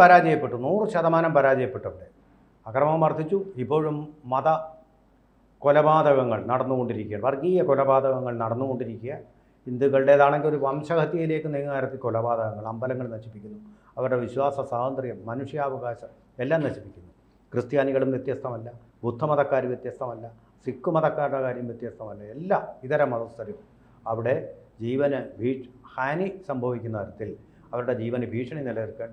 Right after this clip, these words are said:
ജീവനും സ്വത്തിനും. ഇത് സംരക്ഷണം നൽകുകയാണല്ലോ പ്രാഥമികമായ ചുമതല ഏത് ഭരണകൂടത്തിൻ്റെയും. പക്ഷേ ഇതൊരു പാപ ഭരണകൂടമാണ്. അവരെ അധികാരം തെരഞ്ഞെടുപ്പ് വഴി ആർജിച്ച ഒന്നല്ല. അവിടെയും പക്ഷേ സ്ഥിതി ഇത് തന്നെയാണ്. അവർക്ക് ആകെ ഏൽപ്പിച്ച ഉത്തരവാദിത്വം ഇതേ ഉള്ളൂ.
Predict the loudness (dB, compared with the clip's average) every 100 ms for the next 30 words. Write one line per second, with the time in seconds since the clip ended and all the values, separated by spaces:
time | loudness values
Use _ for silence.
0 | -6 -6 -6 -8 -6 2 2 2 -8 -20
1 | -20 _ _ -4 0 0 0 -2 0 0
2 | 2 2 2 2 2 4 4 2 0 0
3 | 0 0 -6 -4 2 6 8 8 6 0
4 | -2 -6 -16 -20 _ _ _ -6 -2 0
5 | 2 4 6 8 8 8 6 4 4 6
6 | 4 2 0 -2 -8 -16 _ _ -2 4
7 | 6 4 2 -2 0 2 4 4 2 -2
8 | 0 0 2 0 0 0 2 0 0 -4
9 | -4 -6 -6 -10 -4 -2 -2 -10 -20 _
10 | _ _ _ -2 2 4 4 4 -2 -2
11 | -4 -2 -4 -2 0 2 2 0 -4 -4
12 | -8 -14 -20 -6 -4 -2 0 4 6 6
13 | 6 8 6 4 -2 -2 0 0 -2 -4
14 | -6 -6 -8